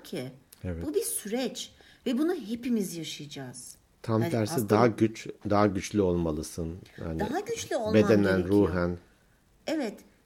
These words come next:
Speaker 1: şu ana. Yani
Speaker 2: Hı.
Speaker 1: benim kontrol edebileceğim neler var? Annemle geçirebileceğim, ben sürenin uzunluğunu veya kısalığını kontrol edebilirim.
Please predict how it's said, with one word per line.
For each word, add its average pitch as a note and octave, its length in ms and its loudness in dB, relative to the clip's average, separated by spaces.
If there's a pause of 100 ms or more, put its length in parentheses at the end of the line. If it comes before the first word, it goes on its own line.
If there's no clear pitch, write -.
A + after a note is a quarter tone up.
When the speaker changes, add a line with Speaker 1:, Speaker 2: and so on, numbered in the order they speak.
Speaker 1:
şu - 280 -4
ana. F#3+ 500 -2 (440)
Yani G3+ 180 -2
Speaker 2:
Hı. F3+ 60 -2
Speaker 1:
benim D#4+ 300 0
kontrol C4+ 400 -4
edebileceğim C4 680 -4
neler D4 320 -4
var? C#4 160 -6
Annemle C#4 460 2
geçirebileceğim, A#3 840 -6
ben C4+ 220 -2 (300)
sürenin B3 380 -2
uzunluğunu B3+ 720 0
veya C#4 320 0
kısalığını C4 540 -6
kontrol A3+ 320 -6
edebilirim. E3+ 560 -4